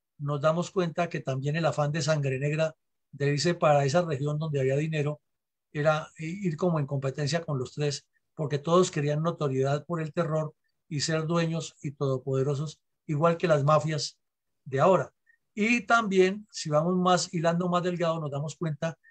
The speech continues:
la enorme responsabilidad de los partidos políticos que sabían a ciencia y conciencia de lo que estaban haciendo sus cuadrillas y o volteaban a mirar para otro lado o se reunían con ellos clandestinamente para motivarlos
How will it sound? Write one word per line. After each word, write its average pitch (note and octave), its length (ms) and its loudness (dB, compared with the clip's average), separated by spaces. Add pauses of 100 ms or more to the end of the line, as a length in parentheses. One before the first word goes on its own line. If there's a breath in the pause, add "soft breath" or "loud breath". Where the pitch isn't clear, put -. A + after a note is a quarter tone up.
(220 soft breath)
la C#3 180 0
enorme F3 400 4
responsabilidad C#3 840 -2
de E3 100 0
los E3+ 200 -4
partidos E3+ 560 -2
políticos D#3 640 -6 (480 soft breath)
que E3 80 0
sabían F#3 560 6 (120)
a D#3 120 0
ciencia F#3 460 4
y F3+ 80 -2
conciencia D#3 680 -4 (400)
de C#3+ 60 -8
lo C3+ 100 -4
que - 80 -12
estaban D#3+ 240 0
haciendo D3 300 -2
sus E3+ 180 -4
cuadrillas D#3 640 0 (420)
y C#3+ 300 -2 (100)
o D#3+ 120 0
volteaban D#3+ 420 4
a F3+ 60 4
mirar D#3 240 0
para E3+ 180 4
otro F3 220 0
lado E3 280 -2 (300)
o D3+ 140 -6
se D3+ 100 -4
reunían D3 420 0
con F3 160 0
ellos F3 200 2
clandestinamente D#3 760 -4
para C#3+ 220 -2
motivarlos C#3 640 -4